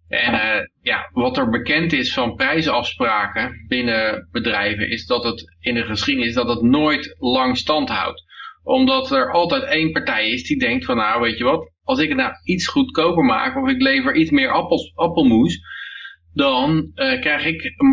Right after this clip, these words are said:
win ik een marktaandeel en dan verdien ik gewoon meer geld. Dus de, de hebzucht alleen al zorgt dat er eentje,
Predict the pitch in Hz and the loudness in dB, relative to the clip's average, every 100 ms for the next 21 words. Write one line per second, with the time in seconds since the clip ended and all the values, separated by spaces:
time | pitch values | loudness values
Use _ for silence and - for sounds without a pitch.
0 | 262 302 - 254 262 330 - 220 233 214 | 6 2 2 2 4 2 0 0 2 2
1 | 196 233 285 285 302 240 - 233 107 202 | 4 4 2 2 2 0 0 0 2 0
2 | - - 95 - - 131 123 - - 254 | 0 0 0 -4 -4 -2 -2 -4 -8 -8
3 | - 233 233 269 277 - 285 254 - 269 | -6 -2 0 0 -2 -2 -2 -2 -4 -2
4 | 262 311 120 113 - 220 - - - _ | 0 2 2 0 0 2 2 0 -8 _
5 | - - 240 262 - _ 240 233 - 147 | -8 -2 0 -2 -8 _ -2 -2 0 -2
6 | 151 - 226 262 | -2 -2 -2 -2